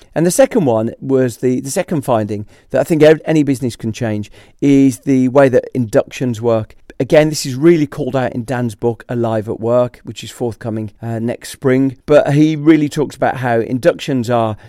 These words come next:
the most important place to make people feel like their real self is welcomed in a job.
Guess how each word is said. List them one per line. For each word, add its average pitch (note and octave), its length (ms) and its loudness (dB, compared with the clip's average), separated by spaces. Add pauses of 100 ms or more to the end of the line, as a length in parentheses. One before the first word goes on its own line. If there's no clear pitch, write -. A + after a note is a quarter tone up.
(100)
the C3 100 -2
most E3+ 420 2
important C#3+ 540 -4
place A#2+ 340 -4
to C3+ 120 -8
make B2+ 200 -4
people B2 200 -8
feel B2 280 0
like A2+ 240 -2 (240)
their C3+ 160 2
real B2+ 380 4
self A#2+ 440 -4
is A#2 100 -10
welcomed A#2 540 -4
in G#2+ 140 -8
a G#2 60 -10
job. A2+ 280 -10